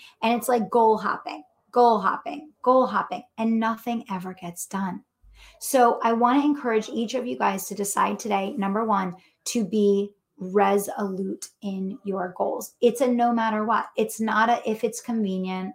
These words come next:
It's not a while it's easy. It's not a while it seems like there's no obstacles. It's no matter what. It's being resolute. That's number one.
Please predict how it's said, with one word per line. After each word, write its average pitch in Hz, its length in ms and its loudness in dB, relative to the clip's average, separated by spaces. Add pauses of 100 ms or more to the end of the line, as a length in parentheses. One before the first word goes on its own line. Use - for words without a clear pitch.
(380)
It's 214 240 -2
not 214 340 4
a 233 80 4
while 208 360 6
it's 214 200 -4
easy. 202 420 2
It's 202 160 -4
not 214 280 -2
a 214 260 0 (280)
while 208 240 8
it 214 240 0
seems 214 340 0
like 202 180 -2
there's 202 240 -2
no 202 220 -2
obstacles. 190 840 -2 (360)
It's 208 300 2
no 214 160 0
matter 180 300 -4
what. 254 240 -6
It's 175 120 -10
being 185 220 -8
resolute. 185 500 -2 (380)
That's 175 260 -2
number 180 200 -2
one. 220 240 0